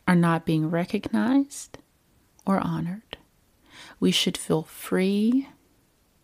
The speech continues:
and we should also feel grounded, right? We should feel present. We should feel here, but we should also feel free at the same time.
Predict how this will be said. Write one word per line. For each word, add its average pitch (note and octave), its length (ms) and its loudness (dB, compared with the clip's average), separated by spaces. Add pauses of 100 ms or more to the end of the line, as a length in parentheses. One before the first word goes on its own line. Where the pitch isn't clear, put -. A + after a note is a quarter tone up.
(640)
and E3+ 180 0
we E3 80 2
should F3 240 -2
also F3 460 -2
feel D#3+ 720 -6 (1160)
grounded, E3 640 -2 (1080)
right? F#3+ 260 -4 (520)
We F3+ 100 2
should - 240 0
feel E3+ 200 -2
present. F3 600 -4
We E3+ 80 -2
should F3 220 -6
feel E3+ 260 -2
here, E3 580 -6 (1080)
but F#3 140 -4
we F3 100 -2
should F#3 180 -6
also F#3 300 -4
feel - 220 -6
free - 580 -6 (240)
at - 120 -10
the F3 80 -6
same E3 340 -4
time. D#3+ 380 -8